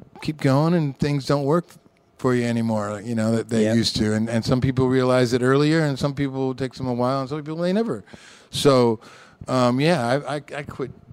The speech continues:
Speaker 1: all that stuff, like, nine years ago or something like that. And, and, and, you know, I, I just wanna,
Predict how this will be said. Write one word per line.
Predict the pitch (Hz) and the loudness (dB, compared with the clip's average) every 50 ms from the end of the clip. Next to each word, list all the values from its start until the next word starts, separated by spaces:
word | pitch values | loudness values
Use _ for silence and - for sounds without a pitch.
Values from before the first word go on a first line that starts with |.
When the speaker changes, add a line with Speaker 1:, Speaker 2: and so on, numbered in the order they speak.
| - - | -16 -10
Speaker 1:
all | 117 120 117 113 | -8 -8 -6 -4
that | 117 113 113 110 | -4 -4 -6 -8
stuff, | - - - 113 107 - - | -10 -10 -8 -8 -8 -6 -8
like, | 110 104 101 | -10 -10 -8
nine | 101 104 104 104 107 107 | -8 -10 -8 -8 -8 -6
years | 104 104 107 104 101 | -6 -8 -8 -8 -8
ago | 107 104 107 107 | -8 -6 -6 -6
or | 104 101 | -6 -6
something | 98 117 95 104 | -8 -10 -10 -8
like | 104 101 101 - | -10 -10 -10 -10
that. | - 98 98 101 101 | -12 -12 -12 -12 -10
And, | 101 101 | -10 -8
and, | - 123 131 - | -6 -6 -6 -4
and, | - 170 180 190 | -2 -2 -2 0
you | 202 | 2
know, | 196 185 175 | 4 4 4
I, | 175 175 - 180 | 2 2 2 2
I | 202 | 4
just | 214 208 - - | 4 4 6 6
wanna, | 156 143 135 123 113 110 | 6 8 8 8 6 4